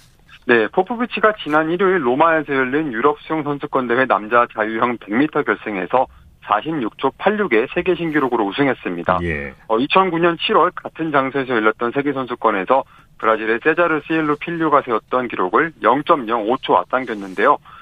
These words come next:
Speaker 1: 기술 도핑이라는 말까지 나오게 한 이 폴리우레탄 재질의 전신 수영복 착용을 금지하기 직전에 나왔던 기록입니다.
Speaker 2: 네.
Speaker 1: 어, 포포-, 포포비치는 지난 유월 세계 선수권에서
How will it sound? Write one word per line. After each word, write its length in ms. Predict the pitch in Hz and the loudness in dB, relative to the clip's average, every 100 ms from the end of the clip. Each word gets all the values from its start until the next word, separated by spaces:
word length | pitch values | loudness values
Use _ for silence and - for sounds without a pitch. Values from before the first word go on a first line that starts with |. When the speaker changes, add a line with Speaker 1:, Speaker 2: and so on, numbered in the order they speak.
| - - | -20 -16
Speaker 1:
기술 280 | - 143 214 | -6 0 0
도핑이라는 640 | 185 170 175 175 165 160 | 0 -4 -4 0 2 2
말까지 380 | 131 113 - 123 | 2 0 0 0
나오게 320 | 110 101 107 | 0 0 0
한 240 | 107 131 147 | -2 -2 -4
이 80 | 107 | -6
폴리우레탄 720 | - 190 196 143 135 - 123 | -2 0 0 0 -2 -2 -4
재질의 320 | 113 107 107 104 - | -2 0 0 0 -2
전신 320 | 117 143 139 | 0 0 0
수영복 340 | 135 123 110 | -2 -2 -2
착용을 480 | - 120 104 107 135 - _ | -2 -2 2 2 0 -4 _
금지하기 440 | - 120 117 110 104 | -4 0 2 2 -2
직전에 320 | - - 170 131 | -4 2 2 2
나왔던 380 | 90 - 90 | -4 -6 -8
기록입니다. 560 | 90 110 107 85 80 90 85 | -4 -2 -2 -6 -2 -2 0
Speaker 2:
네. 420 | 82 80 104 156 | -2 0 -2 -2
Speaker 1:
어, 160 | 139 104 | 0 2
포포-, 280 | 196 214 233 - - | 2 2 0 -4 -6
포포비치는 600 | 208 226 214 - 175 185 | -2 -2 -2 -2 -2 0
지난 220 | 151 151 | 0 0
유월 280 | 113 151 143 | 2 2 2
세계 220 | 156 165 | -2 -4
선수권에서 680 | 147 143 - 120 107 98 139 | -6 -6 -4 -2 0 2 0